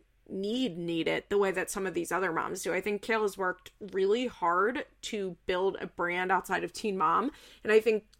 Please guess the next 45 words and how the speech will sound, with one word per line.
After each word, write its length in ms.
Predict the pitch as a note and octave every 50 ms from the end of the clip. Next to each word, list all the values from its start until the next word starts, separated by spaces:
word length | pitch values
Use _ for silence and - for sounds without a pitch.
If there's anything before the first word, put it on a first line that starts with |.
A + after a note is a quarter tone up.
| _ _ -
the 260 | - - F#3 G#3+ -
extreme 440 | G#3+ - - - - - G3+ G#3 A3
haters 500 | G#3+ F3+ - E3+ F3 F3+ F#3+ G#3 A3 G#3
don't 140 | - F#3+ E3
wanna 160 | F3+ G3 F#3+
hear 240 | F#3 - - D#3 E3
that, 220 | F#3 A3 A#3+ -
but 100 | - A3+
it's 200 | C4 C4 - -
true. 520 | - - - - E4 E4+ - - - - -
Like, 220 | - G3 G3 F#3 -
Kale, 560 | - - A3+ G#3+ G#3+ A3+ B3+ D4 D#4+ E4 E4 - - - - - - -
I 120 | - A3
also 220 | G#3 G#3+ G#3 -
think, 260 | A3 - A3+ G#3 G3+ -
will 160 | G3+ G#3 G3+
be 340 | F3+ - - G3 G3 F#3+ -
a 200 | - F#3+ F#3+ F#3+
long-term 880 | F3+ F3+ E3+ F#3 F3+ F3+ F#3+ F#3+ - - - F#3 F3+ F3+ F3+ F3+ F3+ - - _ -
reality 540 | G#3 G3 F#3+ F#3 F3 F3 F#3 F#3 - F3+ F3+
T 200 | - - - -
V 160 | G#3 - F#3+
celeb. 460 | - - - C4 C#4 C4+ C#4 C4+ C4+
She's, 440 | - - - B3 - - - - _ _ _ - - - - D#4 F4+ F#4 - - - -
she 160 | - - -
was 140 | B3 C4+ -
saying 260 | - C#4+ D4 E4 E4
on 140 | D#4+ B3 G3
Instagram 420 | F3+ E3+ - - - G3 G3 G3
stories 320 | G3 - G3+ G3+ G3 G3 G3
recently 440 | G3 F#3 F#3 - F#3+ F#3+ G3 F#3+ F#3+
that 160 | F3+ F3+ -
she 360 | - - F#3+ F3+ F3 E3+ E3 - - - - - - - _ _ _ _ _
won't 380 | - - F#3+ G#3 A#3 A3+ A#3+ -
go 140 | - C4 B3
on 100 | A#3+ A#3
another 320 | A3+ G#3 G3+ G3+ G3+ G3
reality 360 | F#3+ F#3+ F#3 F3+ E3+ E3 F#3
T 180 | F3 - - G3
V 120 | E3+ F#3
show 180 | F#3+ - A3+ G#3+
unless 300 | G#3 G3+ G3 F#3+ - -
it's 120 | F#3+ -
her 140 | - F3+ -
own, 180 | - E3+ E3